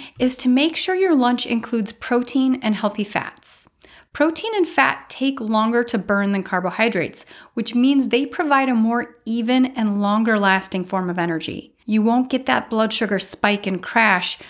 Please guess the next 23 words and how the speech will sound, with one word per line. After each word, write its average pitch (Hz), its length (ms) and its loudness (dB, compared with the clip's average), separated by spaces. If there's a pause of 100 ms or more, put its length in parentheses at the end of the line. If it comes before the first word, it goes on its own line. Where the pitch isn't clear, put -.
(140)
when 214 120 0
your 202 140 0
lunch 208 320 0
is 220 140 0
balanced 185 480 -2
with - 160 -10
protein 180 400 -4
and 175 120 0
healthy 165 260 -6
fats. - 600 -4 (240)
A 262 80 -4
good 277 160 2
example 285 640 2
of 214 120 -2
a 214 40 0
lunch 214 400 0
high 220 360 2
in 226 220 -2
protein, 226 540 -4
healthy 220 380 -4
fats, 208 440 0
and 208 180 -4
fiber 180 520 0